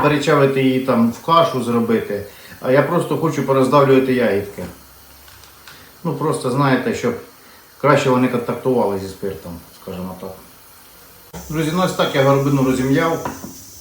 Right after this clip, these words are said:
Ну і тепер буду додавати її в основну тару. Як ви бачите, я сюди бутильок трьохлітровий уже додав три столові ложки меду. Думаю, мені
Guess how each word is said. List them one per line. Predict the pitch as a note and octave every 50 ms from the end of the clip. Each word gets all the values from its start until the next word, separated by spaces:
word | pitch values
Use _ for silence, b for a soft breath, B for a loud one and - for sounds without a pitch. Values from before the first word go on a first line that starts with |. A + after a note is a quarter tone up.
| - - - - - - -
Ну | F3 F3+ F3+ E3
і |
тепер | - D#3 C#3 E3+ D#3+ D3+
буду | D3 D3 C#3+ C#3
додавати | C3 B2+ B2 C3+ D3 C#3+ C#3 C#3
її | C3 B2+ B2
в | A#2
основну | A#2 - - B2 B2 B2+ B2
тару. | - - A2 - - E2 D#2+ D2+ - - B B B B B
Як | B2+ A#2 -
ви | D3 D3
бачите, | C#3+ E3 D3+ - - - C3+ C3+
я | C#3 C#3 C#3 C#3 -
сюди | - - C3+ B2+ D3 C#3 B2+
бутильок | B2+ - B2+ A#2+ C3 - C#3 C3+ B2+ B2+ A#2+ - -
трьохлітровий | - A2 G#2 - A2+ A2 - - A#2 A2+ G#2 G#2 G2+ F#2+ - B B B B B B
уже | C3 B2 B2+ C#3 C#3
додав | C3+ C3+ C3+ C#3+ C3+ A#2+ A2 - -
три | C3+ C3+ C3+ A#2+ - - - - - - - -
столові | - - C3 B2+ B2+ B2 A#2+
ложки | B2 B2 B2 - - - A#2+ A#2
меду. | B2+ D3 D#3 C3+ - G2+ F#2 F2 - - - B B B B B B B B -
Думаю, | B2 C3 C3+ C3 C3 B2 A#2
мені | A#2 A2+ A#2 A#2 A2+ G#2+